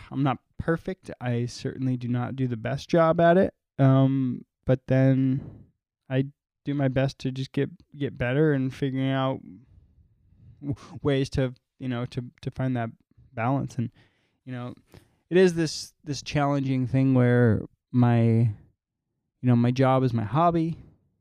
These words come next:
M-, my, my hobby somehow became kind of a job, um,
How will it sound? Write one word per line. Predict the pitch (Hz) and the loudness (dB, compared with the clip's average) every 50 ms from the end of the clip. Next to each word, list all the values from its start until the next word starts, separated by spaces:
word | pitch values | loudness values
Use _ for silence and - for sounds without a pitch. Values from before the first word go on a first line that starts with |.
| _ _ _ _ _ _ _ _ _ - - 131 | _ _ _ _ _ _ _ _ _ -8 -4 -2
M-, | 127 127 - | -2 0 2
my, | - 127 123 117 - | 2 2 2 4 4
my | 120 120 117 | 2 2 4
hobby | 117 117 127 135 131 131 131 127 | 4 4 4 6 6 6 4 4
somehow | - - 135 131 120 127 123 | 2 2 2 2 2 0 -2
became | 117 117 117 - - 156 160 156 156 160 160 156 156 151 160 - _ - | -4 -8 -12 -8 -6 -2 0 2 2 2 2 2 0 -2 -4 -8 _ -4
kind | - 147 147 151 | 0 4 6 6
of | 156 147 | 6 6
a | 147 | 6
job, | 139 147 147 151 156 160 156 151 156 156 160 170 180 - _ _ _ _ _ _ - | 6 6 6 6 6 6 6 4 2 -2 -8 -12 -14 -20 _ _ _ _ _ _ -2
um, | 202 139 123 123 123 123 123 123 120 120 120 120 127 | 0 2 4 4 6 6 4 4 4 4 2 2 0